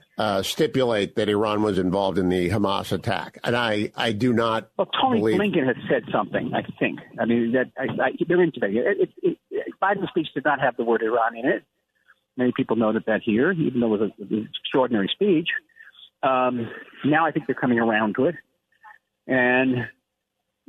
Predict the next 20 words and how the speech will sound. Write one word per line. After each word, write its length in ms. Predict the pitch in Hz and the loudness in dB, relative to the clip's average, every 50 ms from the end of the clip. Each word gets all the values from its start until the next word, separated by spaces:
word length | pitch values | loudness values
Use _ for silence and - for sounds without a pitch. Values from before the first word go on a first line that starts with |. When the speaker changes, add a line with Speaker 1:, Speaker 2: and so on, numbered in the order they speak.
| 254 - - | -14 -12 -12
Speaker 2:
I, 600 | - - - - - - - - - - - 160 | -14 -14 -14 -14 -12 -6 -4 -4 -2 0 0 -2
I 60 | 151 - - - | -2 -2 -2 -2
think 180 | 202 208 208 - - - - - - 196 | 0 0 2 2 0 0 0 0 0 0
the 80 | 165 180 | 0 0
big 120 | 240 226 | 0 0
question 360 | - 240 214 175 - 185 156 127 | 0 0 0 0 0 0 0 2
here 140 | 151 147 | 2 2
is, 80 | 131 120 | 2 2
what 160 | 135 139 139 | 2 2 2
will 400 | - 143 151 147 151 151 139 - - - - - - | 4 4 4 4 4 2 0 -2 -8 -12 -20 -12 -8
people 180 | - 185 160 156 | -4 0 2 2
asking 440 | 147 143 139 127 - - - 110 95 - | 2 2 2 0 -2 -6 -8 -8 -6 -4
here? 180 | - 95 95 101 | -4 -2 -2 0
Will, 240 | 123 127 127 127 - - | 2 2 0 0 -2 -2
will 160 | 139 143 139 _ - | -4 -4 -4 _ -2
Biden 340 | - 113 113 120 - 120 - | 0 0 2 2 0 -2 -2
pull 120 | - 113 | -2 -4
the 100 | 107 - | -4 -4
trigger? 360 | 110 - - 247 254 - 117 - - - _ _ _ _ _ _ _ _ _ _ _ - | -4 -2 0 0 0 0 -4 -6 -8 -14 _ _ _ _ _ _ _ _ _ _ _ -6
And 360 | 127 127 127 127 123 123 127 | -2 0 2 2 2 0 -2